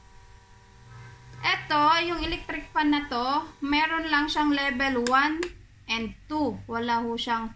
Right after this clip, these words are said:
four or three. Hanggang two lang po ang level ng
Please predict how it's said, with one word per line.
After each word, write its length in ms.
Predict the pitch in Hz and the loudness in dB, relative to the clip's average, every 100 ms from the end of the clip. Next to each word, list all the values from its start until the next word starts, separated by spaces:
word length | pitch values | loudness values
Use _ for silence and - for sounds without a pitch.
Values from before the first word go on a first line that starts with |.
| 262 | -4
four 480 | 262 247 214 - - - | -2 0 -2 -10 -20 -14
or 320 | 220 208 208 - - - - | -8 -8 -8 -14 -20 -20 -10
three. 320 | 277 285 220 - _ _ - | -2 -2 -2 -10 _ _ -20
Hanggang 800 | - 277 330 320 254 262 294 320 - | 0 2 2 0 2 4 2 -2 -8
two 160 | 311 311 | -4 0
lang 240 | 285 294 | 2 0
po 160 | 294 285 | -2 -2
ang 240 | 247 262 | 0 0
level 640 | 254 240 220 240 247 254 247 | 0 -2 -2 -2 -2 -2 0
ng 260 | 240 269 | 2 2